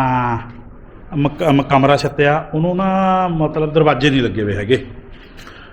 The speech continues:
ਉਹ ਦਰਵਾਜ਼ੇ ਲਾਉਣ ਦੀ ਮੇਰੀ ਸੰਭਾਵਨਾ ਬਣਦੀ ਵੀ ਜਿਹੜਾ ਮੇਰੀ ਪੁਰਾਣੀ ਬੈਠਕ ਦੇ ਵਿੱਚ, ਜਿੱਥੇ ਮੈਂ ਪੁਰਾਣੇ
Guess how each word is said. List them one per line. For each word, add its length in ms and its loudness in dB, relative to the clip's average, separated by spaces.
ਉਹ 200 4
ਦਰਵਾਜ਼ੇ 460 4
ਲਾਉਣ 240 4
ਦੀ 140 0
ਮੇਰੀ 300 2
ਸੰਭਾਵਨਾ 380 -2
ਬਣਦੀ 300 -2
ਵੀ 80 -2
ਜਿਹੜਾ 260 2
ਮੇਰੀ 220 0
ਪੁਰਾਣੀ 460 0
ਬੈਠਕ 340 -2
ਦੇ 120 0
ਵਿੱਚ, 240 -4
ਜਿੱਥੇ 240 -4
ਮੈਂ 120 -2
ਪੁਰਾਣੇ 440 0